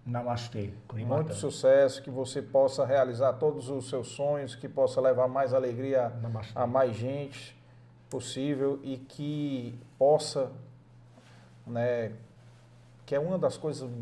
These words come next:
Speaker 2: bem, bem bacanas de comunicador, aqui pegando,
Speaker 1: Sim, sim,
Speaker 2: resumindo
Speaker 1: sim.
Speaker 2: todas
Speaker 1: No
Speaker 2: essas
Speaker 1: meio
Speaker 2: palavras
Speaker 1: jurídico, é,
Speaker 2: aqui,
Speaker 1: isso.
Speaker 2: né, no meio jurídico aí, comunicador,
Speaker 1: Isso, garoto.
Speaker 2: é exatamente levar alegria
Speaker 1: Sim,
Speaker 2: pras pessoas,
Speaker 1: sim.
Speaker 2: né?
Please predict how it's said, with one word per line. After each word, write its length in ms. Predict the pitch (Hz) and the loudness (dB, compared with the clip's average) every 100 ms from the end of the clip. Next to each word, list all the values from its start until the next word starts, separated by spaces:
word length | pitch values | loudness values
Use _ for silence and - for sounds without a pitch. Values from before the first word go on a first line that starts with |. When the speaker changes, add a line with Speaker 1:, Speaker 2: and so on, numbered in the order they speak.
| 117 | -10
Speaker 2:
bem, 520 | 123 151 165 160 - - 120 | -4 -4 -2 -4 -6 -8 -10
bem 180 | 139 | -6
bacanas 400 | 156 135 - 139 127 | 0 -2 -2 -8 -8
de 60 | |
comunicador, 920 | 127 131 123 120 104 131 139 120 107 110 - - - - - | -10 -10 -8 -4 -2 -2 -2 -4 -6 -10 -16 -20 -20 -20 -16
aqui 340 | 110 107 113 107 - | -14 -12 -10 -10 -8
pegando, 460 | 120 113 123 113 104 - | -6 -4 -4 -6 -10 -4
Speaker 1:
Sim, 140 | 151 | 0
sim, 40 | 135 | 2
Speaker 2:
resumindo 380 | 170 170 175 160 | 2 2 2 0
Speaker 1:
sim. 40 | |
Speaker 2:
todas 220 | 180 147 | 6 8
Speaker 1:
No 60 | 160 | 10
Speaker 2:
essas 200 | 160 160 | 10 10
Speaker 1:
meio 80 | 160 151 | 8 8
Speaker 2:
palavras 240 | 151 151 151 | 6 6 6
Speaker 1:
jurídico, 220 | 131 123 | 6 6
é, 60 | 139 | 4
Speaker 2:
aqui, 120 | 131 | 4
Speaker 1:
isso. 60 | 151 | 2
Speaker 2:
né, 200 | 165 - - - - - 143 | 0 -6 -14 -20 -20 -16 -8
no 100 | 135 | 2
meio 220 | 147 160 | 4 4
jurídico 480 | 156 147 147 - 139 | 2 0 0 -2 -2
aí, 100 | 131 | -2
comunicador, 560 | 135 131 127 117 143 | -6 -6 -6 0 6
Speaker 1:
Isso, 420 | 165 190 220 - | 10 10 10 4
garoto. 440 | 165 143 113 - - - | 4 4 4 2 -4 -4
Speaker 2:
é 500 | 139 143 160 175 - - - - | 0 2 4 4 2 -10 -20 -14
exatamente 680 | 160 131 160 170 175 160 160 | -10 -6 -4 -2 -2 -2 -2
levar 460 | 156 143 156 147 - | -4 -2 -2 -2 -4
alegria 720 | 143 160 131 127 131 127 113 107 | -4 -4 -4 -6 -6 -4 -4 -2
Speaker 1:
Sim, 200 | 123 107 | -2 -2
Speaker 2:
pras 160 | 101 | -4
pessoas, 420 | - 123 - 113 | -6 -10 -10 -6
Speaker 1:
sim. 180 | 107 104 | -4 -4
Speaker 2:
né? 180 | 120 127 | -6 -10